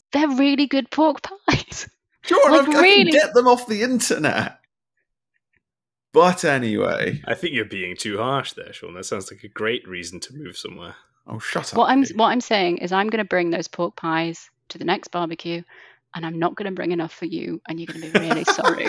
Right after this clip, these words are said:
Speaker 1: <laughs>
Speaker 3: Well, on that bombshell. <laughs>
Speaker 2: I need to, I need to sum up, but I'm <laughs> chuckling too much. Thanks for listening to this episode of Expertise is Overrated.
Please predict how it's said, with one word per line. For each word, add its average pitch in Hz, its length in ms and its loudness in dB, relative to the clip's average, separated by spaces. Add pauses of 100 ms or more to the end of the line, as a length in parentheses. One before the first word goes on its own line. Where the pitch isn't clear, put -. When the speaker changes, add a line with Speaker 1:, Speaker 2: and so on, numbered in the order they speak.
Speaker 1:
<laughs> - 60 -12 (1900)
Speaker 3:
Well, 127 380 2
on 123 360 0
that 143 360 2
bombshell. 85 680 -10 (120)
<laughs> - 100 -6
Speaker 2:
I - 640 4 (1300)
need 202 140 0
to, 147 240 2
I 156 140 4
need 156 140 -4
to 165 80 -6
sum 120 240 0
up, - 220 0
but - 260 2
I'm 135 240 -8 (240)
<laughs> 320 400 -2 (560)
chuckling 190 380 2
too 110 160 -2
much. - 320 -8 (1120)
Thanks 190 240 4
for 170 80 -4
listening 123 360 -2
to 107 80 -8
this 110 140 0
episode 98 380 0
of 92 80 -2
Expertise 92 520 -6
is 92 100 -6
Overrated. 80 640 -6